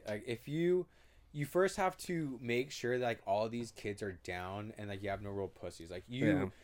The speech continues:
Speaker 1: you kind of try and do small things to kind of weed out the kids who aren't with the
Speaker 2: Yeah.
Speaker 1: shit. Like, basically, like,
Speaker 2: Running the front door parties and stuff.
Speaker 1: Well,
Speaker 2: And
Speaker 1: not even just that. Like, so for example, to help mitigate us being stupid, we had a rule where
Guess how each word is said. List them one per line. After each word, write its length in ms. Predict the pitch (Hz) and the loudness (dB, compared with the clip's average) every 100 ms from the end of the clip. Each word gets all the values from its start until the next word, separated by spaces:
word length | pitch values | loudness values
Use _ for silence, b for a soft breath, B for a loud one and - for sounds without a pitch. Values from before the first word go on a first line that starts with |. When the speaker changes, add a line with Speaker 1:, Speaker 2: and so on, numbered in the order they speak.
| b | b
Speaker 1:
you 220 | - 147 127 | -2 -2 0
kind 200 | 170 175 | 0 2
of 140 | 175 | 0
try 220 | 139 165 151 | 0 2 2
and 140 | 151 | 2
do 140 | 123 131 | 0 -4
small 340 | - 113 113 | -2 2 2
things 300 | 113 120 - | 2 -4 -4
to 60 | - | -8
kind 200 | 117 113 | -4 -2
of 80 | 101 | -2
weed 280 | 98 113 | -2 0
out 160 | 104 104 | 0 -2
the 60 | 104 | -6
kids 340 | - 98 101 | -6 -4 -4
who 60 | - | -6
aren't 180 | 101 98 | -6 -6
with 180 | 95 - | -6 0
the 80 | - | 4
Speaker 2:
Yeah. 280 | 123 101 95 | 4 4 0
Speaker 1:
shit. 80 | |
Like, 200 | 98 95 - b b | -2 -6 -8 b b
basically, 360 | - 143 - 139 | 4 4 4 6
like, 60 | 123 | 12
Speaker 2:
Running 200 | 156 151 | 12 12
the 80 | 139 | 10
front 380 | - 147 135 120 | 6 6 6 8
door 380 | 143 135 131 123 | 12 12 12 10
parties 540 | - 131 127 117 104 | 8 10 10 8 6
and 120 | 107 | 0
stuff. 540 | 98 - 101 95 92 - | 0 2 2 2 0 2
Speaker 1:
Well, 120 | 160 | 4
Speaker 2:
And 60 | 202 | 4
Speaker 1:
not 80 | 240 | 2
even 100 | 185 | -2
just 160 | 143 | -2
that. 80 | 151 | 0
Like, 220 | 120 110 - | 2 0 -4
so 120 | 131 | -2
for 160 | 131 160 | 2 4
example, 560 | 151 127 127 123 123 120 | 4 2 2 4 4 2
to 80 | - | -2
help 280 | 120 131 135 | -2 0 0
mitigate 680 | 120 110 113 117 113 113 - - - _ _ _ - | -2 0 0 2 2 0 -2 -12 -20 _ _ _ 2
us 200 | 117 - | 4 2
being 240 | 120 107 | -4 -4
stupid, 720 | - - - 110 139 147 151 147 - - - | -6 -10 -4 -2 4 4 4 -4 -20 -14 -4
we 120 | 120 | 0
had 180 | 123 123 | 4 4
a 60 | |
rule 440 | 113 104 110 120 113 | 2 2 4 4 4
where 340 | 107 101 101 | 2 0 -2